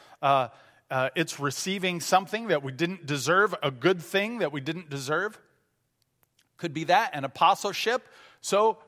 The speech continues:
we are also sent out ones to bring about the obedience of faith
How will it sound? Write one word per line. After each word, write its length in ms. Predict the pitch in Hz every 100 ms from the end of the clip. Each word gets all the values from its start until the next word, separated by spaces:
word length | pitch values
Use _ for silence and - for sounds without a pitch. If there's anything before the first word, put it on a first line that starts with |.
| -
we 160 | 143
are 140 | 160 165
also 380 | 180 165 196 170
sent 360 | - 208 208 -
out 300 | 170 208 -
ones 380 | 220 269 - - _ _ _ _ _
to 100 | 202
bring 340 | 170 208 262 294
about 360 | 202 180 185
the 100 | 190
obedience 760 | 185 156 214 208 175 175 - - -
of 240 | 170 214
faith 460 | - 175 156 170 -